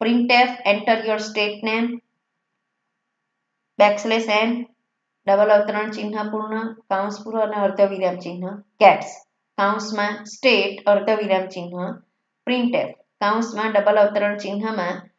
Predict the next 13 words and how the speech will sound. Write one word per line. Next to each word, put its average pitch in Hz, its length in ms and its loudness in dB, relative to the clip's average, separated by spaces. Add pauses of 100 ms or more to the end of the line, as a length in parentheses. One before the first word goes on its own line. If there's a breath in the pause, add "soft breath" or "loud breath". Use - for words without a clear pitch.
(200)
your 208 320 6
state 233 500 -2
name 226 300 0
is, 202 320 -2 (640)
double 208 220 4
અવતરણ 208 400 0
ચિહ્ન 208 400 -6
પૂરું, 214 400 -4
કૌંસ 208 480 -4
પૂરો, 208 280 -4 (160)
અર્ધવિરામ 202 640 2
ચિહ્ન, 175 320 -10 (1000)
puts, 262 260 2